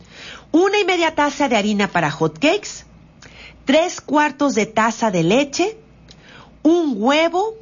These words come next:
una cucharadita de vainilla, media taza de puré de papa, de puré de pera, perdón, de Anjou, una pera de Anjou en rebanadas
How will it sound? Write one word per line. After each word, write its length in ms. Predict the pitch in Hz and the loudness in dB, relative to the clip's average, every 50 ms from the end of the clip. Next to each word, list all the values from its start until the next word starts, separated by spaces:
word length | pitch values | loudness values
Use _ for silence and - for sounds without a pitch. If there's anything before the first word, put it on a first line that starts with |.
| - _ _ _ _ _ _ _ _ _ _ - - - _ _ _ _ _ | -20 _ _ _ _ _ _ _ _ _ _ -20 -20 -20 _ _ _ _ _
una 360 | - 320 339 370 349 381 370 | 2 2 2 2 2 0 -2
cucharadita 880 | 370 - 294 285 262 - 247 240 226 220 214 247 262 262 - 277 262 247 | 0 -2 -2 -2 0 -2 0 0 0 0 0 0 0 0 2 0 0 2
de 140 | 220 214 190 | 0 0 0
vainilla, 680 | 175 170 170 170 180 196 240 302 330 277 - 349 359 427 466 - - - _ _ _ - _ _ - _ _ _ _ - _ - - - - - - - _ | 0 0 -2 -2 0 0 2 2 0 0 0 -2 -2 -2 -4 -10 -18 -20 _ _ _ -20 _ _ -20 _ _ _ _ -20 _ -20 -20 -20 -20 -20 -20 -8 _
media 560 | 208 214 240 302 339 370 381 339 349 339 330 | 0 2 2 2 2 2 0 0 0 -2 -2
taza 440 | 339 - 302 302 311 302 - 330 311 | 0 -2 0 0 0 -2 -2 -2 0
de 140 | 269 262 262 | 0 -2 -2
puré 380 | - - 226 285 233 240 254 | -2 -2 0 2 2 2 2
de 100 | 247 269 | 0 -2
papa, 500 | 262 262 254 240 240 240 - 247 233 - - | -2 0 -2 -2 0 0 -2 -2 -2 -4 -2
de 140 | 185 202 | -2 -2
puré 300 | 185 180 214 208 226 247 | 0 0 0 2 2 2
de 100 | 208 262 | 0 0
pera, 440 | 262 262 - 247 240 240 254 269 262 | -2 0 0 0 2 2 0 0 0
perdón, 360 | 240 196 180 180 196 202 202 | -2 -2 0 0 -2 0 0
de 120 | 196 190 170 | 0 0 0
Anjou, 500 | 160 165 165 175 254 359 427 - - - - _ _ _ _ _ _ _ _ _ _ - - - - - - - _ _ - | 0 0 0 2 2 2 2 0 -2 -8 -20 _ _ _ _ _ _ _ _ _ _ -20 -20 -20 -20 -20 -20 -20 _ _ 2
una 420 | 302 330 370 392 370 370 339 339 | 2 4 4 2 0 -2 -2 0
pera 280 | - 302 311 302 302 294 | 0 0 0 2 0 0
de 80 | 277 | 0
Anjou 300 | 254 240 226 208 247 262 | 0 0 0 2 2 2
en 120 | 262 240 233 | 2 2 0
rebanadas 880 | 226 202 180 175 190 214 247 277 294 330 415 466 440 - - - - | 0 0 0 -2 -2 0 -2 0 0 -2 -2 -4 -8 -12 -20 -20 -20